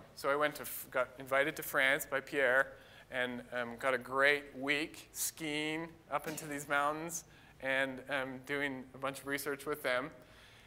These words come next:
Uh, so Ecosphere Technologies, now Sanisphere, right? Um, and Eco Demio, there's a little bit of interesting, um, history between those two, uh, manufacture a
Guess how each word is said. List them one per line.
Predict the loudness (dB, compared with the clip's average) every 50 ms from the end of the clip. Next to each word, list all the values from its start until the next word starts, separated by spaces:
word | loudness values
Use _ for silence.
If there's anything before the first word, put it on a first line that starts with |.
| -20 -20 -10 -6
Uh, | 0 2 2 2 2 2
so | -2 -4 -4
Ecosphere | -4 -2 -2 -4 -2 2 2 2 4
Technologies, | 4 2 2 4 6 6 6 6 6 4 2 0 0 0 0 0
now | 0 2 2 2
Sanisphere, | 0 -2 -6 -10 -10 -8 -4 -4 -2 -2 -2 -4 -4 -6 -6 -4 -4 -2 -2 -2 -4 -6 -8 -14 -20 -20 -20 -20 -20 -20 -20 -20 -20 -14 -8
right? | -6 -6 -6 -6 -10 -16 -20 -20 -20 -20 -20 -20 -20 -20 -20 -20 -20 -20 -20 -20 -20 -20 -20 -20 -20 -10 -4
Um, | 0 2 2 2 2 -2 -6 -4
and | -2 -2 -2 -2 -4
Eco | -4 0 0 0
Demio, | 0 0 0 2 4 6 6 6 6 4 2 -2 -8 -18 -20 -20 -14 -12
there's | -10 -8 -6
a | -4
little | 0 0 2 2 2
bit | 0 -2
of | -2 -2
interesting, | -4 -4 -6 -6 -6 -6 -6 -6 -6 -8 -12 -16 -20 -20 -20 -20 -20 -20 -20 -20 -12 -8
um, | -8 -6 -6 -8 -10 -12 -14 -16 -20 -20 _ _ -16
history | -12 -10 -8 -6 -4 -4 -4 -4 -6 -10 -16 -16
between | -16 -14 -12 -10 -8 -6
those | -6 -6 -6 -6
two, | -4 -2 0 0 -2 -4 -8 -18 -20 -20 -20 -20 -20 -20 -8 0
uh, | 4 6 6 6 6 4 0 -6 -16 -20 -20 -20 -20 -20 -20 -20 -20 -20 -20 -20 -20 -20 -20 -10 0
manufacture | 4 4 4 4 2 2 4 4 4 4 4 2 4 4 4 4 2 -2 -8 -20 -6 0
a | 2 4 4 4 4 2 0